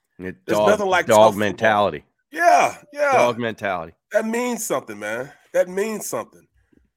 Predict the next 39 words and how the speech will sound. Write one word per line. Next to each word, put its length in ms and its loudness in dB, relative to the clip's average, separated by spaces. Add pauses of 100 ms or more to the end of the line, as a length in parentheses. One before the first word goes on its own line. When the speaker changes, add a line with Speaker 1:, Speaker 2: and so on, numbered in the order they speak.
(120)
Speaker 2:
You 100 -8
know 60 -2
what 80 -2
I 20 -12 (140)
mean? 260 -12
And, 160 -2
and 140 -4
when 120 -6
you 80 -6
got, 300 2 (100)
you 120 -16
know, 160 -2
even 240 -8
little 180 0
guys 320 0
like 160 -4
Smith 400 -2
thinking 220 -8
they're, 260 -6 (100)
they're 200 -8
dogs, 560 -2 (600)
it 100 -8
changes 460 -6
your 160 -4
whole, 480 -2
you 140 -12
know, 380 -2 (480)
outlook 420 -2
on 100 -6
how 200 -6
you're 160 -12
gonna 140 -6
approach 340 -10
this 180 -16
game. 380 -8 (1120)
Whoever 440 -4
we're 140 2
playing 300 -4
against, 460 -10